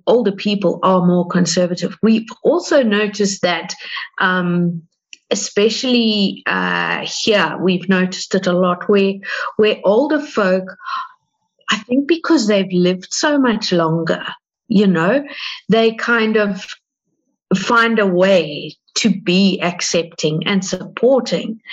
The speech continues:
So, um, it, it, it's almost a, a, a conundrum that, that, that there are those that are, are,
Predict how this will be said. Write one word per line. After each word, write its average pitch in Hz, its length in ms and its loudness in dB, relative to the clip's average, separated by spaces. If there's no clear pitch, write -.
So, 226 680 2
um, 202 640 2
it, - 200 2
it, 247 200 2
it's - 240 0
almost 262 520 2
a, 190 500 0
a, 196 80 0
a 196 100 -4
conundrum 190 720 0
that, 180 260 0
that, 175 240 -2
that 170 320 -4
there 196 200 2
are 208 260 4
those 190 380 2
that 185 220 -2
are, 180 500 0
are, 180 380 2